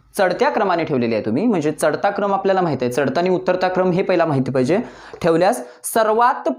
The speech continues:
पहिली संख्या कोणती येईल? पहिल्यांदा लक्षात ठेवा, चढता क्रम याचा अर्थ पहिली संख्या लहान, मग त्याच्यापेक्षा मोठी, मग त्याच्यापेक्षा मोठी, मग त्याच्यापेक्षा मोठी, म्हणजे चढता क्रम, बरोबर आहे? आणि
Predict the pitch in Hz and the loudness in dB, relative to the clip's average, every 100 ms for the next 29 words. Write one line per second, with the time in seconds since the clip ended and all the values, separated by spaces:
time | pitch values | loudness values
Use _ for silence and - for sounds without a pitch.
0 | - 233 220 247 339 285 226 - 214 151 | -2 0 2 2 2 0 0 0 0 -2
1 | 127 110 - 180 196 240 254 247 254 233 | -2 -4 0 2 2 2 2 0 -2 -2
2 | 226 214 - - - - _ - 190 180 | 0 0 0 -6 -20 -20 _ -6 -2 -2
3 | 185 240 - 220 170 135 - - 156 208 | -2 -2 -2 -2 0 -2 -4 -4 -2 0
4 | 196 196 226 202 185 202 208 196 202 220 | 0 -2 -2 0 0 0 0 -2 0 0
5 | 262 - _ _ 139 160 185 127 - - | -2 -8 _ _ -2 0 0 -2 -6 -16
6 | _ _ 147 160 180 196 196 190 202 175 | _ _ -2 0 0 0 0 0 0 0
7 | 165 120 123 165 170 165 190 190 208 196 | 0 2 2 0 0 0 0 0 0 -2
8 | 185 226 220 180 185 170 165 - 151 135 | 0 2 0 0 0 0 -2 0 0 0
9 | 131 107 120 147 220 208 160 156 147 104 | -2 -2 0 0 0 0 0 -2 -2 -4
10 | 98 - 151 196 240 226 - - - - | -6 -2 0 2 2 -2 -6 -18 -20 -20
11 | - 135 | -4 0